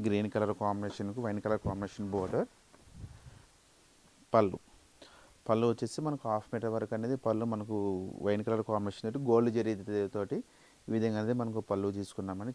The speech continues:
చాలా అంటే చాలా డిఫరెంట్గా ఉంటుంది చూడండి పళ్ళు కాంబినేషన్ కూడా వచ్చేసి. ఇంకా శారీ మన మిడిల్ డిజైన్ అంతా వచ్చేసి చిన్న చిన్న ఇట్లా బుటీస్ లాగా అనేది కంటిన్యూషన్ అంతా శారీ all over అంతా ఇదే విధంగా మన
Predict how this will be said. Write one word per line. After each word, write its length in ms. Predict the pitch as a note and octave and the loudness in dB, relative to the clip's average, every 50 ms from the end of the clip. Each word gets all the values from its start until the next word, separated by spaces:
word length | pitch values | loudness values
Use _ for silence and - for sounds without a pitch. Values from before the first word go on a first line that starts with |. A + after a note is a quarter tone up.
| - - | -6 -2
చాలా 180 | G#2+ G#2 G#2 G#2+ | -2 0 0 0
అంటే 100 | G#2+ A2+ A#2+ | -2 -2 -2
చాలా 120 | A#2 A2 G2+ G2+ | -2 -2 -2 -4
డిఫరెంట్గా 400 | F#2+ - - G#2 G#2 G#2+ G#2+ G#2+ G#2+ | -4 -4 -6 -6 -4 -4 -4 -4 -4
ఉంటుంది 160 | G2+ F#2+ G2 F#2+ G2 | -4 -6 -6 -8 -6
చూడండి 180 | F#2+ F#2+ F#2 - F#2+ | -8 -6 -4 -2 0
పళ్ళు 120 | F#2 G2 F#2+ - | 0 0 0 -2
కాంబినేషన్ 380 | G2+ F#2+ F#2+ F#2+ F#2+ - - G2+ F#2+ | -2 -2 -2 -4 -6 -6 -6 -4 -2
కూడా 100 | G2 F#2+ F2+ | -2 -2 -4
వచ్చేసి. 340 | - F#2 F#2 F#2+ - - G3+ C4+ - - - - - - - - - - - - - - | -4 -6 -8 -6 -4 -4 -4 -4 -6 -10 -20 -20 -20 -20 -20 -20 -20 -20 -20 -20 -12 -6
ఇంకా 140 | A#2 B2+ B2+ - | -6 -6 -4 0
శారీ 240 | C#3 B2+ B2 B2+ D3 D3+ | 2 4 4 4 4 4
మన 120 | D3 C#3 C#3+ C#3 B2+ | 4 2 2 4 2
మిడిల్ 240 | B2 A#2+ B2+ B2+ B2+ B2 | 2 2 2 0 0 -2
డిజైన్ 240 | B2+ B2 B2+ B2 A#2+ | -2 -2 0 -2 0
అంతా 200 | A#2+ A#2+ A#2 B2 B2 A#2+ | -2 0 0 2 2 2
వచ్చేసి 260 | A#2+ A#2+ A#2+ B2+ D#3 D3+ - | 2 0 -2 -2 -4 -6 -6
చిన్న 160 | - C3 C3 B2 - | -4 -4 -4 -2 -2
చిన్న 180 | C3+ C3+ C3 B2+ | -2 -2 -2 0
ఇట్లా 140 | - B2 A2 G2+ | 0 -2 -2 0
బుటీస్ 300 | G2+ A2 - B2 A#2+ - - B2+ | -2 0 0 0 0 2 4 6
లాగా 180 | A#2 A#2+ A#2+ A#2+ A#2 | 6 6 6 4 2
అనేది 180 | A#2 A#2 C3 - - | 0 -2 -2 -2 -2
కంటిన్యూషన్ 520 | A#2 A2 G#2+ A2 A2 A2 G#2+ - A2+ G#2+ G#2 | -2 0 0 0 0 -2 -2 -4 -4 -4 -4
అంతా 180 | G#2 - E3+ A#3 C4+ - - - - - - - - - - - | -4 -2 -4 -4 -4 -6 -14 -20 -20 -20 -20 -20 -20 -20 -2 2
శారీ 260 | C3 A#2 A#2 A#2+ B2+ A#2+ A2+ | 4 6 6 6 6 4 4
all 120 | A2 A2 A2 | 4 4 4
over 100 | A2+ A2 A2 | 4 4 2
అంతా 140 | G#2 G#2 C#3+ C#3 A#2+ | 2 0 0 0 2
ఇదే 140 | G#2 A2 A#2 A#2 A#2+ | 4 4 4 6 4
విధంగా 280 | A#2 G#2 A2+ A2 G#2+ G2+ G2+ | 2 2 0 0 0 0 -2
మన 80 | G2+ | -2